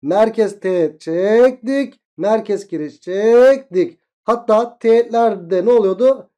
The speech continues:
Birbirine eşit oluyordu değil mi arkadaşlar? Bir de önemli olan bir şey daha vardı. Çemberler birbirine değdiğinde ne yapıyorduk?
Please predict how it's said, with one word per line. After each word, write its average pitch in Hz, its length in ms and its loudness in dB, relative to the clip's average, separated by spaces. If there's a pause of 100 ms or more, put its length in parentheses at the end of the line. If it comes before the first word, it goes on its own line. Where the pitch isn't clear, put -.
(140)
Birbirine 208 680 -2
eşit 240 840 0
oluyordu 143 360 -4
değil 226 120 -2
mi 226 60 0
arkadaşlar? 131 500 -8 (640)
Bir 254 120 -2
de 262 320 4 (240)
önemli 247 400 2
olan 233 300 2
bir 190 40 -10
şey 214 240 -2
daha 202 220 2
vardı. 190 600 2
Çemberler 208 680 0
birbirine 185 400 0
değdiğinde 170 480 0
ne 208 40 -2
yapıyorduk? 214 560 0